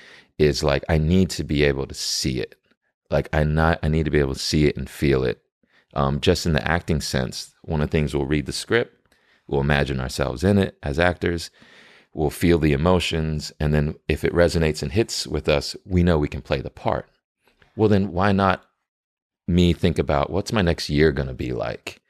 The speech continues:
Okay, how's my relationship gonna be like? What, how am, how am I gonna navigate? We'll go on a vacation. We'll do this. We'll do that. What about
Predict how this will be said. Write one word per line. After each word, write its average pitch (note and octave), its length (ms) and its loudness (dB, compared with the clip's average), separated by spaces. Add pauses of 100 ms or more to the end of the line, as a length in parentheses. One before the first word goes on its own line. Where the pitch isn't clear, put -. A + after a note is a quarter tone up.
(320)
Okay, - 640 -2
how's F2 240 0
my E2 80 2
relationship C#2 680 -2
gonna C2+ 200 -10
be - 120 -10
like? - 240 -8
What, E2+ 240 0
how E2 240 2
am, D#2 200 -2
how D#2 120 -4
am D#2 100 -2
I D#2+ 60 -2
gonna C#2+ 180 2
navigate? C2 480 -4
We'll F2+ 60 -6
go B2+ 140 0
on C#3 140 -2
a C3 40 -4
vacation. - 520 -2
We'll C#2+ 80 -6
do F#2 160 -2
this. F2 320 -2 (360)
We'll E2+ 100 -2
do E2 160 4
that. D#2+ 320 4
What F2 140 0
about F2 360 2